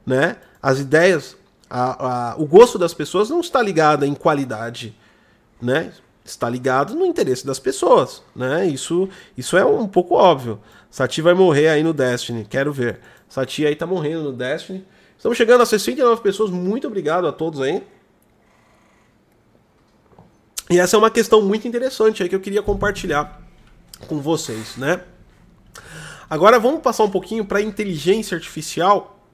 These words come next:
né? Pra gente fechar aqui a nossa base, pra não ficar muito também grande aí. O nosso, o nosso conteúdo, né? Demasiadamente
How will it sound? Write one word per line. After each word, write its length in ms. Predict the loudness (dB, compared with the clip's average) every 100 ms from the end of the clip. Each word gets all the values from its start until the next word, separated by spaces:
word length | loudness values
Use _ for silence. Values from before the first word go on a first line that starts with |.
| -20 -18 -6
né? 200 | -6 -6
Pra 220 | -10 -12
gente 220 | -10 -10
fechar 460 | -10 -10 -8 -8 -8
aqui 220 | -10 -10
a 80 | -10
nossa 280 | -10 -12
base, 400 | -8 -6 -6 -8 -16 -20 -16
pra 100 | -8
não 80 | -8
ficar 200 | -6 -8
muito 320 | -2 -2 -2
também 300 | -6 -10 -8
grande 380 | -6 -4 -4 -6
aí. 260 | -8 -10 -12 _ _ _ _ _ -20 -20 -20 -20 -16
O 80 | -8
nosso, 440 | -6 -4 -6 -8 -8
o 120 | -6
nosso 240 | -6 -6
conteúdo, 580 | -10 -10 -8 -6 -4 -6
né? 180 | -8 -10
Demasiadamente 920 | -10 -10 -8 -8 -8 -8 -10 -10